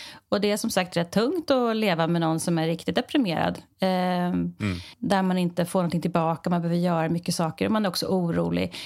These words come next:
Speaker 1: Finns den här irritabiliteten hos den som är deprimerad, då kan det ju vara också att det blir mycket bråk.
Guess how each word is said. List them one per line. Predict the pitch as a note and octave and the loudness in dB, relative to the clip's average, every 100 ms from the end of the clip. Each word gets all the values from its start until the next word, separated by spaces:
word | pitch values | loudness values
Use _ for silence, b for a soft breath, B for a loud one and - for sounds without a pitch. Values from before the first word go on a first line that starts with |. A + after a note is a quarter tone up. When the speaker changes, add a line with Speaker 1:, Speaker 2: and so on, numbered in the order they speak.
| B | B
Speaker 1:
Finns | - G#3 G3 | -2 0 0
den | G3+ | 0
här | F#3 | 0
irritabiliteten | F#3 F#3 F3+ F3 F3 - B3 D#4 D4+ | 0 0 0 0 -2 0 0 0 0
hos | C#4 C4 | 0 2
den | F3+ | 0
som | F3 F3 | 0 0
är | |
deprimerad, | E3 F3 F3 E3 D#3+ | 0 0 0 2 0
då | |
kan | F3 B3 | 0 2
det | C#4+ | 2
ju | |
vara | C4+ | 2
också | A#3+ A3 | 0 -2
att | |
det | F#3+ | -2
blir | F#3+ | 0
mycket | F#3 F3 D#3 | 0 0 -2
bråk. | C#3 D#3+ F#3 D4 - | 0 0 0 -2 -2